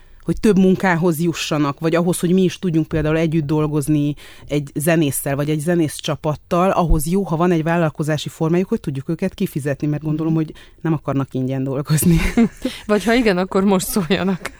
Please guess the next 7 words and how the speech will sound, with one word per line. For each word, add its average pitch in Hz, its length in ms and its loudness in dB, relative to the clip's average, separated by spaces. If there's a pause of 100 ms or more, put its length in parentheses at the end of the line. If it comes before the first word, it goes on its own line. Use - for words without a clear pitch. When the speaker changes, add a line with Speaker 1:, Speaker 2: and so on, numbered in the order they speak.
(1000)
Speaker 2:
Jó, 185 260 2
további 170 440 2
rendszeres 156 540 0
programjaitok 147 840 -2
gyerekeknek, 165 880 -2
szülőknek, 160 680 -2
családoknak? 160 840 -4